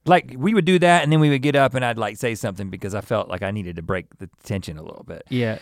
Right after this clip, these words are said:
Speaker 2: yeah.
Speaker 1: And then, um, and then she was like, I was like, "Who's getting married?" And she was like, "Me." I was like, "Great.
Speaker 2: <laughs>
Speaker 1: Congratulations." And then, um, so then, then we had to interlock arms like swing dancers and dance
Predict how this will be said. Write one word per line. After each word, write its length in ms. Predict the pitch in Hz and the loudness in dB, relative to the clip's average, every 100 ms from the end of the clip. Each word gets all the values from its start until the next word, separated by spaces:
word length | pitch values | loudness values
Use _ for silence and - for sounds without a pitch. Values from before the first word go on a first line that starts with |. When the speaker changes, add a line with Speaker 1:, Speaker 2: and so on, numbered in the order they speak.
| - | -8
Speaker 2:
yeah. 160 | 123 117 | -8 -2
Speaker 1:
And 200 | 156 160 | 2 4
then, 380 | 165 185 170 165 - | 6 6 4 0 0
um, 460 | 135 131 120 113 - _ _ _ _ _ - - - | 2 2 2 -4 -10 _ _ _ _ _ -20 -10 -2
and 140 | 123 | 2
then 80 | 127 | 2
she 80 | 117 | 0
was 140 | 107 | 0
like, 240 | 110 101 95 | 0 0 -2
I 80 | |
was 100 | 104 | -2
like, 100 | 107 | 0
"Who's 140 | 110 147 | 0 0
getting 180 | 175 151 | 0 2
married?" 160 | 185 | 0
And 60 | 139 | 0
she 60 | 120 | -4
was 80 | |
like, 160 | 113 - | -6 -6
"Me." 320 | 123 196 113 | -6 -4 -6
I 20 | |
was 120 | 95 - | -10 -18
like, 100 | - - | -20 -10
"Great. 420 | 135 160 - - - | -6 -6 -8 -6 2
Speaker 2:
<laughs> 600 | 262 679 605 494 508 - - - | 4 4 0 0 -2 0 2 2
Speaker 1:
Congratulations." 760 | 135 403 165 160 170 - 87 - - _ - | 4 4 4 2 0 -4 -10 -16 -20 _ -4
And 200 | 139 143 | -2 0
then, 260 | 170 180 156 | 0 0 2
um, 340 | 139 123 113 - _ _ | 2 0 -4 -14 _ _
so 180 | - 151 | -2 2
then, 360 | 131 165 226 180 | 4 4 4 0
then 480 | 123 143 202 147 147 - | 0 4 4 4 0 -4
we 160 | 127 | -2
had 160 | 160 143 | 0 0
to 120 | 127 - | -2 -4
interlock 500 | 170 185 139 120 104 | -4 -2 2 2 0
arms 380 | - 135 120 98 | 0 0 0 0
like 140 | 101 95 | -2 -4
swing 300 | - 147 135 | -2 0 2
dancers 440 | 110 98 101 87 | 0 -2 -6 -6
and 280 | 110 104 85 | -8 -8 -8
dance 680 | 80 113 110 - - - | -6 -4 -4 -8 -12 -12